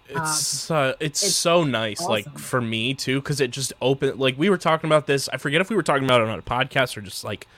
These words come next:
Speaker 1: me, you, and Corey just talking about it. Like, it adds such a dimension to, like, all the photos I'm able to take that, like,
Speaker 2: Oh, yeah.
Speaker 1: the In the Heights photos, like, yes, that show was incredible and, like, something that we'll all remember forever for a multitude of reasons, but,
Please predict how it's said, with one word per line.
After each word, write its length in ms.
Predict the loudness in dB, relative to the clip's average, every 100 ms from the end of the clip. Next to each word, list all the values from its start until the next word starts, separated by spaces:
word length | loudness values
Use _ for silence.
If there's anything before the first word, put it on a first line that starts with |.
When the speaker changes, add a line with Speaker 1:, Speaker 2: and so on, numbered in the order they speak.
| _ _ _ _ _
Speaker 1:
me, 240 | -6 0 2
you, 180 | 2 0
and 120 | -2
Corey 280 | -2 0 -2
just 160 | -8
talking 260 | -10 -10 -4
about 180 | -2 0
it. 80 | 0
Like, 180 | -4 -6 _ _ _ _
it 140 | 2 4
adds 320 | 4 4 2
such 300 | 0 0 0
a 40 |
dimension 600 | 0 0 0 -4 -6 -6
to, 80 | -4
like, 180 | -6 -4 -2
all 160 | 0
the 100 | 0
photos 520 | -6 -8 -4 -2 -2
I'm 100 | 0
able 220 | 0 -2 -4
to 80 |
take 400 | -4 -2 -2 -4 -20 _ _ -4
that, 240 | 2 2 2
like, 320 | 0 0 -2
Speaker 2:
Oh, 100 | -6
yeah. 200 | -4 -4 -8 -10 -10 -12 _ 0
Speaker 1:
the 340 | 6 6 6
In 120 | 4 4
the 80 |
Heights 280 | 6 4 2
photos, 520 | 4 6 8 8 6
like, 260 | 4 2 0 _
yes, 300 | 2 4 2
that 160 | -4
show 240 | -4 -4 -2
was 160 | -2
incredible 600 | -6 -6 -4 -4 -2 -2
and, 120 | -2 -6
like, 340 | -10 -14 -20 _
something 420 | -6 -2 -2 -4 -4
that 180 | -4 2
we'll 200 | 4 6
all 200 | 6 4
remember 440 | -2 -6 -6 -8 -10 -6
forever 380 | -4 -2 -6
for 160 | -8 -8
a 40 |
multitude 560 | 2 4 4 -2 -6 -6
of 140 | -6
reasons, 420 | -10 -12 -12 -16
but, 140 | -10